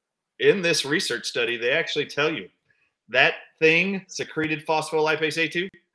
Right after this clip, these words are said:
that I just showed you in the Italy study, was a component of different venoms of snakes and cono snails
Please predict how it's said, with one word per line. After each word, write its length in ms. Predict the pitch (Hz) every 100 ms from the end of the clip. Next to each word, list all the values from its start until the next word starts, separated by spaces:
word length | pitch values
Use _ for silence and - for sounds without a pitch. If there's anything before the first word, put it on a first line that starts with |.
| _
that 140 | 135 131
I 80 | 127
just 260 | 156 147
showed 220 | 165 156
you 80 | 156
in 80 | 143
the 120 | 139
Italy 220 | 143 160 151
study, 380 | - 165 185 - _ _ -
was 200 | 196 147
a 80 | 143
component 580 | 139 - 143 147 151
of 80 | 143
different 300 | 147 139 127
venoms 280 | 139 151 143
of 80 | 127
snakes 420 | - 139 151 - 143
and 160 | 120 -
cono 320 | 160 151 156
snails 480 | 151 170 156 165